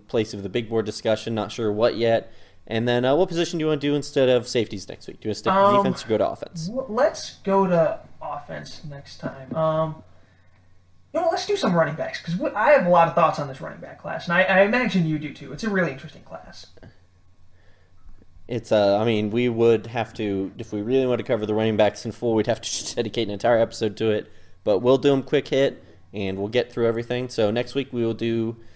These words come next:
Speaker 1: the matchups we're looking forward to. We'll do the best player, the players of the week, week two, uh, something else in place of big board,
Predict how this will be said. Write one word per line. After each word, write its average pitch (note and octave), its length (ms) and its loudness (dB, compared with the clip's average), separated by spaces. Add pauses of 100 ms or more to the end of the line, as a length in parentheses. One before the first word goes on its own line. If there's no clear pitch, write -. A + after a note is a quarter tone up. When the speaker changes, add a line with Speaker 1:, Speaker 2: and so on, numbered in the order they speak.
(220)
Speaker 1:
the G2 420 -4
matchups A#2 460 -2
we're A2+ 60 2
looking G#2 180 -4
forward D3 260 2
to. D3 220 0
We'll A2+ 120 0
do G2+ 140 -4
the G2 80 -8
best G2+ 540 -4
player, G#2 340 2
the G#2+ 80 -8
players G#2 320 0
of F#2 60 -12
the G#2 80 -12
week, A#2 260 -4
week G#2 200 -6
two, D#3 340 2 (480)
uh, G2+ 200 2
something A2 380 -2
else A#2 260 4
in G#2+ 60 -8
place A2 240 0
of G#2 60 -8
big B2+ 120 -2
board, B2 300 2